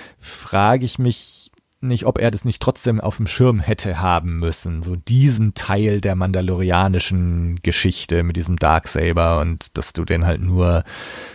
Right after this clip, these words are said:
kriegst, wenn du jemanden besiegst und so weiter. Also Mando könnte man jetzt sagen, hätte es eigentlich wissen sollen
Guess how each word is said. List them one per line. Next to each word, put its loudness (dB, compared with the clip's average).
kriegst, -2
wenn 4
du 2
jemanden 2
besiegst -2
und 0
so -2
weiter. 2
Also 0
Mando 4
könnte -2
man 0
jetzt 0
sagen, 0
hätte -2
es -4
eigentlich -6
wissen -2
sollen 2